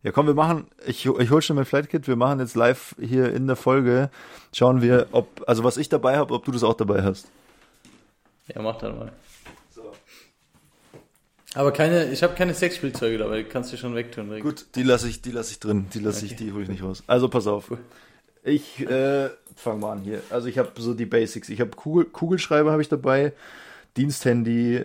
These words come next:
Speaker 1: und,
Speaker 2: Nee.
Speaker 1: ähm, hier, wie heißt es, die ganzen Lizenzen, also Medical und Fluglizenz, Personal, äh, Reisepass und so, das hab ich alles dabei. Hast du auch dabei?
Speaker 2: Hab ich auch dabei.
Speaker 1: Oder?
Speaker 2: Ja gut, wär
Speaker 1: Alles
Speaker 2: doof,
Speaker 1: dabei.
Speaker 2: wenn nicht.
Speaker 1: Das wär doof, ja.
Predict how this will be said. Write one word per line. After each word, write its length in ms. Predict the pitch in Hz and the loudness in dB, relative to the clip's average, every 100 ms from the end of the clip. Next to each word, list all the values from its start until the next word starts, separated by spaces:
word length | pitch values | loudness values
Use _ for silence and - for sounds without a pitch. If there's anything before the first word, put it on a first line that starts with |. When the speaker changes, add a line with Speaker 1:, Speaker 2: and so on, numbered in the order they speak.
| - | -8
Speaker 1:
und, 840 | - 110 110 110 110 101 - - - - | -2 0 2 0 -2 -4 -8 -14 -14 -18
Speaker 2:
Nee. 80 | - | -12
Speaker 1:
ähm, 1400 | - - - - - 50 50 50 - 50 50 - - - | -10 -6 -4 -4 -4 -4 -4 -4 -2 -2 -2 -4 -6 -6
hier, 220 | 107 110 | 0 2
wie 100 | 107 | 4
heißt 160 | 107 101 | 4 2
es, 100 | 98 | -2
die 80 | 107 | 2
ganzen 260 | 107 104 101 | 2 4 4
Lizenzen, 560 | 98 101 101 95 90 | 4 2 2 -2 -6
also 340 | 104 95 95 95 | -4 -2 2 2
Medical 680 | 98 98 98 101 92 92 95 | 4 4 2 0 2 2 0
und 240 | 98 90 | 0 -4
Fluglizenz, 800 | - 104 107 98 104 95 92 - | -4 -4 -2 -2 0 0 -2 -6
Personal, 580 | - 104 95 95 95 107 | 2 2 2 0 2 2
äh, 180 | 104 95 | 4 4
Reisepass 600 | 107 110 104 107 101 - | 6 4 2 0 -2 -2
und 120 | 104 | -6
so, 200 | 98 98 | -4 -2
das 160 | 101 - | -4 -8
hab 80 | |
ich 140 | - - | -10 -12
alles 140 | - | -14
dabei. 200 | - - 98 | -12 -8 -8
Hast 180 | 90 | -8
du 60 | - | -8
auch 80 | - | -8
dabei? 260 | - - - _ _ _ _ _ _ | -10 -10 -12 _ _ _ _ _ _
Speaker 2:
Hab 120 | 101 | -18
ich 100 | 101 | -16
auch 100 | 101 - | -18 -14
dabei. 160 | 98 | -6
Speaker 1:
Oder? 160 | 107 143 160 | 0 0 -2
Speaker 2:
Ja 80 | - | -8
gut, 160 | 104 | -10
wär 60 | 104 | -2
Speaker 1:
Alles 140 | 98 110 | -2 -2
Speaker 2:
doof, 160 | 120 | -2
Speaker 1:
dabei. 120 | - | -2
Speaker 2:
wenn 60 | 123 | -2
nicht. 240 | 123 - - _ _ _ _ | -2 -6 -16 _ _ _ _
Speaker 1:
Das 160 | - 107 | -8 -4
wär 120 | 101 | -2
doof, 260 | - 90 87 - | -2 -4 -10 -12
ja. 140 | 90 | -12